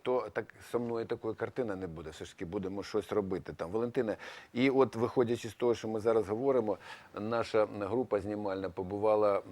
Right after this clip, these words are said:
е, в Херсонській області, де тридцять років саджали пустелю, засаджували цими ялинками, соснами. Ну, красиво все виросло.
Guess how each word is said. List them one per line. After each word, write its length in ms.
е, 160
в 80
Херсонській 520
області, 460
де 140
тридцять 460
років 300
саджали 520
пустелю, 580
засаджували 760
цими 380
ялинками, 880
соснами. 520
Ну, 80
красиво 500
все 240
виросло. 540